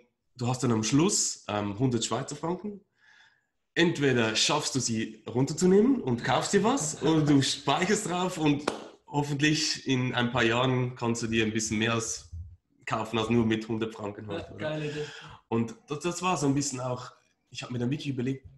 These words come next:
Speaker 1: die, die jungen Leute, die sprechen ja auch darauf an, oder?
Speaker 2: Mhm.
Speaker 1: Und das ist, das ist der eine Teil, wo ich sehe, die, die Jungen finden es interessant. Und ich finde auch, dass man,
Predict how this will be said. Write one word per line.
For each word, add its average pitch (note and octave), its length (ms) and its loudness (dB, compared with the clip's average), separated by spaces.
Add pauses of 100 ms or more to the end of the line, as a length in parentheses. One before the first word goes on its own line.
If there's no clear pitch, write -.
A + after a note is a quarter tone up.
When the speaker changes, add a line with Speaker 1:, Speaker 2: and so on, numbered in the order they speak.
(220)
Speaker 1:
die, A#2 280 -14
die A2+ 140 -8
jungen E3 220 0
Leute, C#3 220 -4
die A#2 120 -4
sprechen C3+ 360 -4
ja B2 120 -4
auch - 80 -10
darauf G#2 300 -8
an, A2+ 260 -8
oder? G#2+ 220 -12 (180)
Speaker 2:
Mhm. C#3 240 -8 (460)
Speaker 1:
Und G#2+ 320 -4 (1040)
das C3+ 260 -4
ist, - 200 -6
das B2+ 140 -2
ist B2+ 140 -4
der - 80 -8
eine E3+ 260 -4
Teil, C3 240 -6
wo A#2 80 0
ich A#2 140 -2
sehe, C3+ 200 -6
die, A2+ 220 -8
die G#2+ 120 -10
Jungen F#3+ 600 -2
finden E3 300 2
es F#3 80 0
interessant. F#3 760 -6 (460)
Und A#2 240 -4 (260)
ich A#2 120 -10
finde C#3 300 -2
auch, B2 160 -6
dass - 180 -6
man, G2+ 300 -4